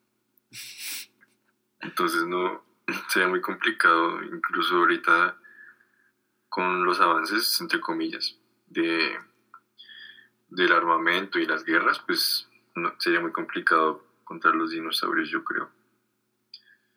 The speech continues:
No, es muy difícil. Sería chévere si no crecieran tanto, pero <laughs> muy difícil con un T-Rex.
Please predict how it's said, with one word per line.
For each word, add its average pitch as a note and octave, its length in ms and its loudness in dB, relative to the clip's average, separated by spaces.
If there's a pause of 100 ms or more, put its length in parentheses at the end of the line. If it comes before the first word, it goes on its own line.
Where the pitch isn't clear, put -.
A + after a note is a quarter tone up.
(100)
No, F2+ 220 0
es E2 220 -4 (180)
muy F2 120 -8
difícil. F2 480 -4 (880)
Sería F#2+ 240 4
chévere G#2 300 4
si G#2+ 100 0
no F#2+ 100 -2
crecieran F2+ 440 0
tanto, - 360 -4
pero E2+ 140 -2 (400)
<laughs> - 400 -16
muy E2+ 120 -2
difícil E3+ 520 -4 (640)
con F#2+ 180 0
un F3 160 -2
T-Rex. - 640 -2